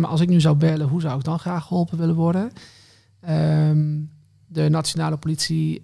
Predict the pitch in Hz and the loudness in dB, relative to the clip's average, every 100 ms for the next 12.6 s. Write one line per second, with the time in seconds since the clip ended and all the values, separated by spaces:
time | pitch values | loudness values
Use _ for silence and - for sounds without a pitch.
0 | - 143 139 151 151 147 170 180 180 156 | -10 -2 0 2 2 2 4 4 2 2
1 | 170 - 156 156 151 156 139 139 151 143 | 0 2 4 4 2 0 0 0 -2 -2
2 | 135 - _ - 139 135 139 147 143 - | -4 -12 _ -16 -16 -16 -18 -16 -16 -18
3 | - - 170 175 - 170 - 165 196 175 | -18 0 0 2 4 2 4 0 2 2
4 | 156 156 147 165 190 220 - 160 156 165 | 2 2 2 0 0 -6 -8 -4 -2 -2
5 | - 160 160 143 156 160 151 - 160 156 | 0 2 2 0 0 0 -2 0 0 0
6 | - 165 156 151 156 151 156 151 151 147 | 0 2 4 4 2 0 2 4 6 6
7 | 175 180 151 151 143 - 156 156 156 147 | 4 4 2 2 -2 -2 2 4 6 6
8 | 143 - - _ _ - 151 156 175 180 | 4 -2 -20 _ _ 0 4 6 6 4
9 | 135 - 165 147 135 143 180 180 170 165 | 2 0 0 2 4 4 4 4 2 0
10 | 170 170 208 - - - - - - - | 0 2 0 -2 -12 -18 -18 -18 -20 -6
11 | 170 151 - 196 214 160 180 - 160 165 | -2 0 2 2 4 4 4 4 2 0
12 | 185 151 151 180 160 | -2 -6 -2 0 0